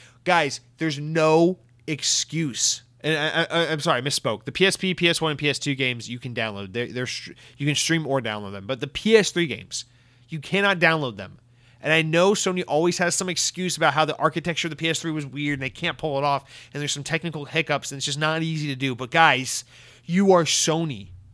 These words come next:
You are the biggest name in the video games industry. I don't want excuses. Figure it the fuck out. There's no excuse. You can figure it out. You can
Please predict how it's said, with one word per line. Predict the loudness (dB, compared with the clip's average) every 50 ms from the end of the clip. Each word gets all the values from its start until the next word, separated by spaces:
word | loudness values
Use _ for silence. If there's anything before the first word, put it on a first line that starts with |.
| -20 _ _ _ _ -2
You | 2 4 6
are | 6 4 4 -2
the | -2 -2 -2
biggest | -2 -4 -12 -4 2 2 2 2 4 2 2 2 2 0 -2 -4 -8 _ _ _ _ -18
name | -10 -6 -2 0 0 2 2 0 0 -2 -4
in | -6 -6
the | -6 -6
video | -4 -4 -4 0 0 0
games | 0 0 -2 -4 -6 -12 _ _ 0
industry. | 0 2 2 2 0 -2 -4 -6 -8 -8 -10 -14 _ _ _ -2
I | 0 2 4
don't | 4 2 2 2
want | 0 2 2 2 2
excuses. | 0 -2 -4 -4 -4 -4 -4 -2 -2 0 0 0 -2 -4 -6 _ _ _ _ _ _ _ 0
Figure | 0 2 2 2 0 0
it | 0
the | -4
fuck | -6 -4 -4 -4 -4 -4
out. | -8 -10 -10 -14 -20 _ -4
There's | 0 0 0 0 0
no | -2 2 4 6 6 4
excuse. | 4 0 -4 -6 -6 -8 -10 -10 -10 -10 -12 -8
You | -2 -2 0 2
can | 2 2 2 2
figure | 2 0 0 0 -2 -2
it | -2
out. | -2 -6 -8 -16 -20 _ _ _ _ _ -14
You | -12 -8
can | -4 -4 -4